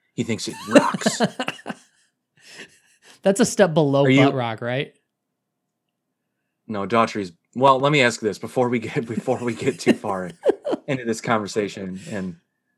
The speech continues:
Speaker 1: uh, are you happy to know what butt rock is now or what it means, where it came from? The, the story of how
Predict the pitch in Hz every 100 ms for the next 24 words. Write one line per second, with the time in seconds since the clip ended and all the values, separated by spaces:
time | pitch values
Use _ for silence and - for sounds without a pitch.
0 | _ _ _ _ 117 107 110 120 131 131
1 | 143 147 135 127 123 110 120 120 123 123
2 | 139 127 135 139 107 107 107 98 104 107
3 | 117 - 110 98 107 104 - 113 113 -
4 | _ _ 113 107 98 87 _ _ _ _
5 | _ _ _ _ _ _ - 113 - 117
6 | 117 117 110 98 113 107 107 98